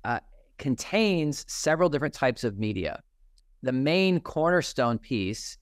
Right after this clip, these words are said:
is our online courses. And then it also has blogs, and it has its own community inside of it, almost like a pseudo Facebook kind of community.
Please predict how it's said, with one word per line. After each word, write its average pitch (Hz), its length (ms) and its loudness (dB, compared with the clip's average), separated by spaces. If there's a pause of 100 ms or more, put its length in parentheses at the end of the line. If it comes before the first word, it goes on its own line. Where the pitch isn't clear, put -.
is 113 300 2
our 107 240 2
online 107 420 2
courses. 233 640 0 (720)
And 113 680 0 (100)
then 120 240 0
it 113 120 0
also 113 280 2
has 104 240 -4
blogs, 139 1120 0 (640)
and 104 800 -2
it 107 100 0
has 123 200 -2
its 107 160 -8
own 117 180 -4
community 180 1040 0 (140)
inside 120 500 2
of 143 100 2
it, 180 120 4
almost 123 340 -2
like 117 160 -2
a 104 80 -4
pseudo 110 720 0 (180)
Facebook 107 600 -2
kind 107 200 0
of 104 120 -4
community. 104 640 -2